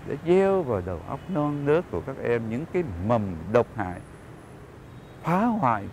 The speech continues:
cái tuổi thanh xuân của các em, và sau này còn có thể là kết liễu cái cuộc đời của các em, làm cho thay vì gieo những hạt giống tốt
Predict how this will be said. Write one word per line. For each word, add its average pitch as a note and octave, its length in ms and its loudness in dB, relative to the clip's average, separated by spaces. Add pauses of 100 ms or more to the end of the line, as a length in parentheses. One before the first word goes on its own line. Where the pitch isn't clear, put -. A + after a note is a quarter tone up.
(420)
cái C#3 180 -4
tuổi F2+ 160 0 (100)
thanh C3+ 160 4
xuân C3 300 -2
của F2+ 180 -4
các - 60 -4
em, B2 220 -2
và F#2 100 -4
sau F#3 300 0
này A2+ 200 -2 (580)
còn F2 200 0
có C3+ 160 0
thể F#2 320 -4
là F#2 120 -6 (320)
kết A#3+ 220 12
liễu C3 380 2 (640)
cái E3+ 180 -4
cuộc F#2 100 -4 (140)
đời E2+ 260 2 (120)
của E2+ 100 -2
các C3+ 160 -8 (100)
em, A2+ 180 -2 (1080)
làm F#2 180 -2 (180)
cho G2+ 220 0 (1040)
thay A2 160 0
vì F#2 300 -4 (500)
gieo D#3+ 320 6
những C#3+ 260 0
hạt G2 220 -6 (120)
giống C3 280 -2
tốt E3 220 4